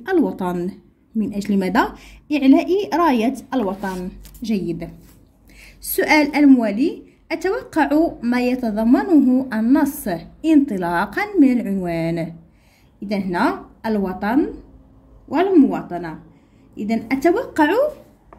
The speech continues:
أن النص سوف يتحدث عن مفهوم الوطن والمواطنة، سيعرف لنا ما معنى الوطن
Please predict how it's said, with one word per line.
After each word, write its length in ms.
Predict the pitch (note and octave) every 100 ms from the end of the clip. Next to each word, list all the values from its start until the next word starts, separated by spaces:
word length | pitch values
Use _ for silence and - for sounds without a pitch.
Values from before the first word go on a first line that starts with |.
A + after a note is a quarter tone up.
| C#4
أن 260 | C#4 C4+
النص 500 | A3+ G#3 G3+ D4 - G#4 C5 - - _ _
سوف 400 | - A4 A4+ -
يتحدث 880 | B3+ G#3 G3 - E4 C4 C4+ D#4 A3+
عن 300 | G3 G#3 G#3
مفهوم 560 | G3 - G3+ C#4 F4+
الوطن 520 | E4 A3 F#3 C#4 E4 F4 A#4+ - - _ _ _ -
والمواطنة، 1040 | F3+ F#3 B3 C4+ C#4 D#4 C4+ A3+ F3+ D#3 - -
سيعرف 680 | F#3 G3 G3+ D4+ A#3+ G3
لنا 340 | F#3+ E3+ D#3+ D3+
ما 220 | F3 E4+
معنى 500 | B4 A#4+ F#4+ G4+ G4
الوطن 340 | F#4+ F4+ D#4+